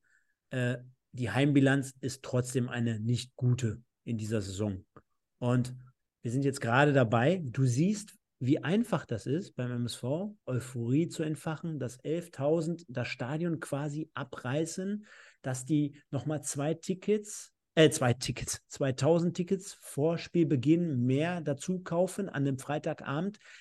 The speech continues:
dass die, so laut dir gerade, den Zebra-Shop noch mal voll machen. Das heißt, es kann so einfach sein.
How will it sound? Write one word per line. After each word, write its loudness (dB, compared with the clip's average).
dass 0
die, 4
so 6
laut 6
dir 6
gerade, 2
den 6
Zebra-Shop 0
noch 0
mal 2
voll 0
machen. -2
Das -6
heißt, -6
es -10
kann -4
so -6
einfach -6
sein. -6